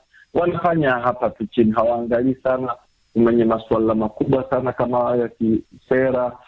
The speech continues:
masuala makubwa sana ya mikataba ya kimataifa kama hiyo ya, ya, ya, ya Paris Agreement na mengineyo. Kwa hiyo tuna fursa ya kuweza kuwafundisha kwamba hizi habari zinaweza zikawa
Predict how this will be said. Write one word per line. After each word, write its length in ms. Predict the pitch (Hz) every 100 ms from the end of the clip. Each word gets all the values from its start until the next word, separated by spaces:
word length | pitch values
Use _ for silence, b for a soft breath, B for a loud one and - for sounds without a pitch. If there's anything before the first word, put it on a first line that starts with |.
| B 113
masuala 380 | 117 120 110
makubwa 560 | 107 104 - 156 147 -
sana 320 | 139 139 131
ya 60 | 127
mikataba 540 | 123 127 - 127 127
ya 60 | 120
kimataifa 560 | 120 120 123 120 120
kama 280 | 113 123 120
hiyo 180 | 120 117
ya, 200 | 113 113 - _ B -
ya, 280 | 107 113 104
ya, 380 | 117 113 110 110
ya 160 | 110
Paris 580 | 107 107 120 131 127 -
Agreement 640 | 113 107 123 123 123 120 - 120 - B -
na 100 | 120
mengineyo. 600 | 117 117 113 117 123 98
Kwa 180 | - 127
hiyo 340 | 143 135 131 - _ _ -
tuna 360 | 156 156 151
fursa 480 | 147 196 190 175 160
ya 100 | 143
kuweza 360 | - 139 139 135
kuwafundisha 580 | 123 117 120 120 123 123
kwamba 440 | 127 120 113 110 - _ _ _ -
hizi 240 | 147 143
habari 460 | 131 127 143 135 120
zinaweza 480 | 117 120 131 127
zikawa 400 | 110 110 120 104